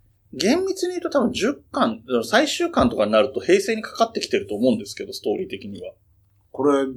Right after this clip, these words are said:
Speaker 2: ねえ、どうなんですかね、ちょっと。
Speaker 1: なんかげん、まあまあ架空の話なんで、
Speaker 2: うん。
Speaker 1: かなりフィクション性高くなってるんで、ちょっと微妙なんですけど、ただバブルが崩壊してますからね。
Speaker 2: はあはあはあはあ。
Speaker 1: バブル崩壊って平成に入ってからなので、
Speaker 2: うんうん。
Speaker 1: まあ、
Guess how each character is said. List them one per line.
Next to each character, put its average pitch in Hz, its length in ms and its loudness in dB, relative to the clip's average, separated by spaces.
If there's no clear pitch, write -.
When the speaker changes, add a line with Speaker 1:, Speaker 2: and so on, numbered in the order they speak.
Speaker 2:
ね 151 440 4
え、 139 40 -14
ど 220 420 6
う - 20 -2
な 143 180 2
ん 120 40 -6
で - 40 -8
す - 60 -8
か 151 240 4
ね、 143 40 -2
ち - 40 -12
ょ 127 200 2
っ - 0 -
と。 117 60 2
Speaker 1:
な - 80 4
ん - 40 0
か 117 120 2
げ 165 240 0
ん、 - 80 -10
ま 165 100 8
あ 156 40 8
ま 151 100 6
あ - 60 4
架 - 160 0
空 294 160 2
の 294 60 4
話 269 300 4
な 127 120 6
ん 107 100 4
で、 110 60 4
Speaker 2:
う 101 40 0
ん。 - 40 -2
Speaker 1:
か - 100 2
な 254 80 6
り 131 60 4
フ - 80 -6
ィ - 40 -10
ク - 60 -8
シ - 80 0
ョ 147 60 4
ン 131 40 0
性 139 140 4
高 139 220 -2
く 147 80 2
な 147 80 6
っ - 40 -6
て - 80 -4
る 107 100 -4
ん - 20 -6
で、 107 100 -6
ち 98 80 -8
ょ 101 40 -10
っ - 20 -10
と - 80 -6
微 107 140 -4
妙 127 160 4
な 131 120 4
ん 110 60 0
で 92 100 -10
す - 80 -16
け - 100 -20
ど、 - 60 -16
た 214 80 0
だ 156 120 6
バ 208 160 6
ブ 359 120 4
ル 127 80 2
が 110 60 -2
崩 113 200 -2
壊 110 140 4
し - 80 -6
て 117 60 -8
ま 110 100 -2
す - 60 -6
か - 180 -10
ら - 60 -20
ね。 - 100 -20
Speaker 2:
は 139 180 -6
あ 117 40 -2
は 123 60 2
あ 117 40 4
は 107 140 -2
あ 104 140 -8
は - 140 -10
あ。 - 40 -10
Speaker 1:
バ 220 240 2
ブ 233 80 2
ル - 80 0
崩 104 340 2
壊 - 40 -8
っ - 20 -18
て - 100 -6
平 123 200 4
成 123 140 0
に 107 40 -4
入 131 140 4
っ - 20 -2
て - 80 -8
か - 120 -12
ら - 100 -14
な 98 100 -16
の - 140 -20
で、 95 100 -16
Speaker 2:
う 123 40 -8
ん 117 40 -2
う - 20 -2
ん。 101 60 -6
Speaker 1:
ま 170 120 -2
あ、 - 100 -6